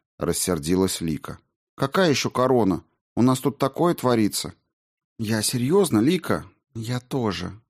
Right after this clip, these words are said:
Марго, хватит ерундой заниматься. Скоро вернется Иван, или Марья поправится. И вообще. Ну а пока никого нет, кто у вас тут за главного?» «Коломна, конечно же.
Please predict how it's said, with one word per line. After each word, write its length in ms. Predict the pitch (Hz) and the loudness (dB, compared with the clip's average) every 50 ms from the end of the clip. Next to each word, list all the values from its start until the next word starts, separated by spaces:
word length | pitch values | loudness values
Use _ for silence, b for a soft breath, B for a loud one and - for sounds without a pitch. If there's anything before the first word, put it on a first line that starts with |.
| - | -2
Марго, 460 | - 127 139 147 147 143 127 110 98 - | 0 0 2 0 0 -2 -4 -4 -4 -6
хватит 480 | - - 131 143 165 165 - 131 - | -10 -6 -2 -2 -2 0 -2 -6 -4
ерундой 480 | 110 120 113 117 120 123 117 120 117 98 | -2 -2 0 0 0 0 0 0 0 0
заниматься. 680 | 101 98 101 104 101 101 98 95 - - - - - _ _ _ _ _ _ _ _ _ _ | 0 0 0 2 0 0 -2 -4 -6 -8 -10 -10 -14 _ _ _ _ _ _ _ _ _ _
Скоро 360 | - - - - - 175 170 160 | -10 -10 -8 -4 -4 -2 0 0
вернется 640 | 139 135 123 123 131 143 151 139 - - 123 117 | 0 0 2 4 4 4 4 2 -2 -4 -4 -2
Иван, 440 | 107 98 107 127 143 147 135 135 131 _ _ _ _ _ _ - | -4 -2 -2 0 0 0 0 -2 -6 _ _ _ _ _ _ -4
или 160 | - 135 143 | 0 2 4
Марья 400 | 127 117 117 127 135 123 123 123 | 4 6 6 4 4 2 0 -2
поправится. 800 | - - 113 107 - 113 113 113 110 98 95 - - - 113 - _ _ _ - | -2 -2 -4 -2 0 0 2 2 2 0 -2 -4 -6 -8 -8 -10 _ _ _ -4
И 80 | 120 | -2
вообще. 680 | 120 135 139 135 - - - - 113 110 110 104 107 - _ _ _ _ _ _ _ - | 0 0 0 0 -2 -4 -2 0 0 0 0 0 -2 -6 _ _ _ _ _ _ _ 0
Ну 220 | 107 120 135 135 | 4 4 6 4
а 40 | 127 | 4
пока 240 | 107 143 131 - 139 | 2 0 0 2 4
никого 360 | 123 120 107 123 123 123 123 | 2 4 2 2 2 4 4
нет, 280 | 110 107 107 110 110 - | 4 4 4 4 2 0
кто 240 | _ - 156 139 131 | _ 0 2 4 4
у 40 | |
вас 180 | 113 110 98 - | 4 2 0 -2
тут 180 | - 104 92 87 | -4 -6 -2 -2
за 100 | 120 113 | -2 0
главного?» 560 | 107 117 107 95 87 85 90 78 76 67 - _ _ _ _ _ _ _ _ - | 2 2 2 2 0 0 -2 -2 -4 -8 -10 _ _ _ _ _ _ _ _ -12
«Коломна, 540 | - - 120 117 123 139 147 147 139 127 107 | -8 -4 -2 0 2 4 4 6 4 4 2
конечно 480 | - 98 101 104 95 82 - - 90 | 0 0 0 0 0 -2 -4 -8 -8
же. 180 | 80 - - | -10 -10 -14